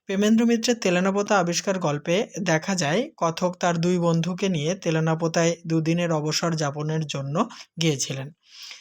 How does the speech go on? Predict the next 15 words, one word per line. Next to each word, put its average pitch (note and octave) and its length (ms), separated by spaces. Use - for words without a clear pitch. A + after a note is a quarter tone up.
সেখানে A3+ 440
গিয়ে G3+ 320
পুকুরে F3+ 380
মাছ D#3 320
ধরা, F3 400
যামিনী E3+ 440
নামক F#3+ 320
একটি F3 260
মেয়ের E3+ 260
সঙ্গে D#3+ 400
কথোপকথন, E3 760
নিরঞ্জনের G3 680
ভূমিকায় D#3+ 480
অবতীর্ণ D3+ 480
হওয়া, F#3+ 340